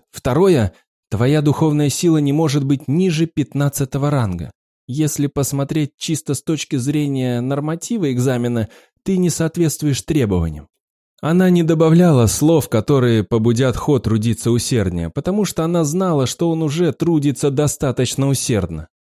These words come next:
Хо серьезно спросил: «Тогда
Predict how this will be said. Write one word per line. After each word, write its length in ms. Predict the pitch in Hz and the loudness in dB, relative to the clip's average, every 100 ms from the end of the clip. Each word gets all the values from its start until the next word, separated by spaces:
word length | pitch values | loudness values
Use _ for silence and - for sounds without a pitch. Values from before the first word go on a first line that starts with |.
| _ _ | _ _
Хо 240 | - 147 | -6 -2
серьезно 580 | 127 - 143 143 135 120 | -2 -2 -2 0 0 -2
спросил: 640 | 117 - 135 - 123 92 - _ _ _ _ - | -4 -4 -4 -2 -4 -4 -6 _ _ _ _ -4
«Тогда 500 | 117 127 156 143 | -2 2 4 2